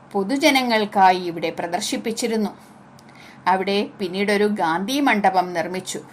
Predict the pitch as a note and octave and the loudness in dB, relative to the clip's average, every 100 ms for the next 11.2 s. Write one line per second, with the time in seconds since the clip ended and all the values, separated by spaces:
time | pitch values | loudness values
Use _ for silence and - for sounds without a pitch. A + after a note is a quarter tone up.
0 | - - - - - - - - - G#3 | -20 -20 -20 -20 -20 -20 -20 -14 -10 -10
1 | - A3 G3+ F3+ E3 E3 E3+ F3 A3 E4 | -6 -2 2 2 2 2 0 2 0 0
2 | F#3 F#3+ C4 G4+ C4 G#3 G3 F#3 F3 E3+ | 0 2 4 2 2 2 0 -4 -6 -6
3 | E3+ E3 D#3+ - F3+ G3+ G#3+ G3+ G3 - | -6 -6 -8 -6 -4 -2 0 2 0 0
4 | E3+ A3+ A#3+ C#4 B3+ A3+ A3 G3 F#3 D#3+ | 0 2 0 0 0 2 2 2 2 0
5 | E3 G#3 - C4 B3 G#3+ E3+ G3 B3+ C4+ | -2 -6 -6 -6 0 0 0 -4 -4 0
6 | G3 E3 E3 F3 F#3+ F3+ F3+ F3+ F3+ F#3 | 2 2 0 -2 -4 -6 -4 -4 -2 0
7 | G3 F#3+ G3 - F#3 D#3+ - - - - | 4 4 2 2 2 2 -8 -20 -20 -20
8 | - - - - - - - - - - | -20 -20 -20 -20 -20 -20 -20 -20 -20 -20
9 | - - - - - C#4+ C4+ F#3 F3 G3 | -20 -20 -20 -20 -6 0 2 2 -2 -4
10 | - - A3 F3+ F3+ G3 C4 C#4 G3 E3 | -10 -2 0 0 2 2 2 2 2 2
11 | D#3+ F#3 | -4 -8